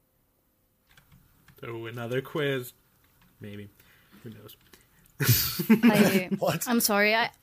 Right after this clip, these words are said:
Speaker 2: I don't, I don't drink tea. Uh, there is, you don't need to, I don't need anything. I just wanted to make sure that Valkyrie could get here. And what about these, these people?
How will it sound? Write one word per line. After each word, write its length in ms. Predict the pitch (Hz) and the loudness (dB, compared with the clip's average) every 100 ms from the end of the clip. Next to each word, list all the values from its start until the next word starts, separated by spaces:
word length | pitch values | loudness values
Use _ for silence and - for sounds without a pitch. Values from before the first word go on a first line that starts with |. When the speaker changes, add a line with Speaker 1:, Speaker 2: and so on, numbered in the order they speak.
| - | -4
Speaker 2:
I 120 | 240 | -2
don't, 420 | 240 233 220 208 - | -2 -2 -4 -6 -6
I 100 | 208 | -4
don't 220 | 202 208 | -2 -4
drink 320 | 185 180 180 | -4 -8 -8
tea. 340 | - 185 185 175 _ _ _ _ _ _ - | -12 -12 -12 -16 _ _ _ _ _ _ -18
Uh, 160 | - 190 - | -16 -16 -10
there 180 | - 214 | -2 0
is, 400 | 214 - - - _ _ _ _ - _ | 2 0 0 -6 _ _ _ _ -20 _
you 100 | - 208 | -6 -4
don't 180 | 202 | -4
need 300 | 202 196 175 - | -4 -6 -8 -10
to, 420 | 180 165 156 - _ _ | -10 -10 -12 -16 _ _
I 80 | 202 | -8
don't 120 | 190 | -4
need 160 | 175 170 | -4 -4
anything. 560 | 165 165 - - 185 190 - | -6 -8 -12 -12 -12 -14 -12
I 420 | 180 170 165 170 - _ _ _ _ _ _ _ _ _ | -12 -10 -12 -14 -20 _ _ _ _ _ _ _ _ _
just 200 | - 180 | -8 -6
wanted 200 | 196 185 | -6 -6
to 60 | 196 | -6
make 160 | 180 175 | -6 -6
sure 140 | 190 | -8
that 100 | 175 | -6
Valkyrie 360 | 180 175 175 170 | -4 -4 -6 -8
could 160 | 185 | -8
get 260 | 170 175 175 | -6 -6 -6
here. 400 | 170 170 165 190 | -10 -8 -10 -12
And 300 | 196 185 170 - _ _ | -10 -8 -8 -12 _ _
what 180 | 196 214 | -6 -4
about 220 | 226 220 | -2 -4
these, 260 | 180 180 - - _ _ _ _ _ - _ _ _ _ | -2 -2 -2 -4 _ _ _ _ _ -20 _ _ _ _
these 260 | 185 190 - | -8 -6 -4
people? 540 | - 170 180 175 170 | -6 -10 -10 -12 -12